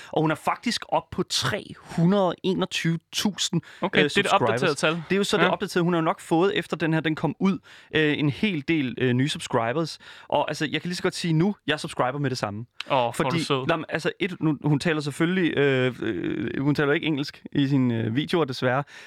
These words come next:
Speaker 1: Øh, men, men, men det er bare sådan, altså, det fede er jo, at hun tager alle typer genrespil,
Speaker 2: Mm.
Speaker 1: som, altså, bliver, altså, både er, altså, som du selv siger, sådan gyserorienteret, men der er også noget sådan, øh, re-, realisme i, i for eksempel Grand Theft Auto og sådan. Altså, det er sådan,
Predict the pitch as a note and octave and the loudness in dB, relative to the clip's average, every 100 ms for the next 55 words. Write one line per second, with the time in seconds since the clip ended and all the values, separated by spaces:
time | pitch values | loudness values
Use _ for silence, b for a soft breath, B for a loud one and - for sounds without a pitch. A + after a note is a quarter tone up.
0 | - C#3 C3 B2+ B2 C3+ C3 C#3+ - D3+ | -2 2 2 2 2 0 2 0 0 0
1 | C#3 - _ - G#3 F3+ F3+ D#3+ F3+ F#3+ | 0 -4 _ -2 0 0 0 0 -2 0
2 | D#3 B2 - C#3+ C#3+ D#3 D3 E3+ A#3 D#3 | 2 0 -2 -4 -2 -2 0 2 2 2
3 | C#3 E3+ C#3 C3+ - D3+ C3+ F#3+ D#3 - | 0 0 -2 -2 -2 0 0 0 -2 -6
4 | _ _ - F#3 A#3+ - C3 B2 B2 A2+ | _ _ -4 -2 -2 -2 -2 0 -2 -4
5 | A#2 - A2 A#2 - D3 B2 - C#3+ B2 | -4 -2 -2 -4 -2 0 0 -2 -2 -2
6 | - _ _ D3+ D3 - C#3 C3+ A2 B | -6 _ _ -8 -6 -2 0 2 0 B
7 | B - C#3 C3+ C#3 F3 B3+ G3+ C#3 B2 | B -8 -4 -2 0 2 0 0 -2 0
8 | A2+ A#2+ - - C#3+ - B2+ B2+ E3 D3 | -2 -2 -4 -6 -4 -4 -2 -2 -2 -2
9 | C#3 B2 D#3+ G3+ A3 D#3+ C3 - C#3 B2 | -4 0 0 2 0 0 -2 0 -2 0
10 | B2+ A#2+ C3 C3+ - E3 C3+ A#2+ - B2+ | -2 0 2 0 -2 0 2 0 2 2
11 | A2+ B B - B2 A2+ A#2+ A2+ B2 A#2+ | 2 B B -2 -2 0 -2 -4 -2 0
12 | A#2 D#3 E3+ C3 B2+ A#2+ A2+ G#2+ G#2+ - | 0 0 0 0 2 2 2 0 -4 -6
13 | A2+ - A2 G#2+ A#2+ A#2 - A#2 C#3 C#3+ | -4 -2 -2 0 0 0 0 0 2 0
14 | A#2 A#2+ A2 C3 B2+ C3 C3 | -2 -4 -6 -4 -4 -2 0